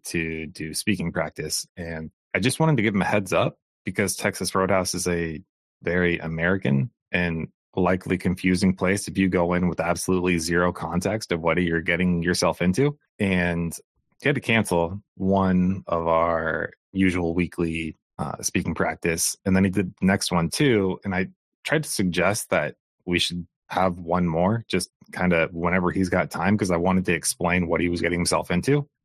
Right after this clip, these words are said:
And he was busy. So, um, we're going today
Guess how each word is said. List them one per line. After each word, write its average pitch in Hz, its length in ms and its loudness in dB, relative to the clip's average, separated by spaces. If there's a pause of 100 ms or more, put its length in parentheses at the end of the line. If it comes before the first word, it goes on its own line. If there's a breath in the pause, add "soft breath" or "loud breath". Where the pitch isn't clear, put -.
And 107 460 2
he 110 360 2
was 95 220 0
busy. 87 460 -2
So, 92 500 0 (120)
um, 90 460 -2
we're 98 140 -4
going 123 320 0
today 85 500 -6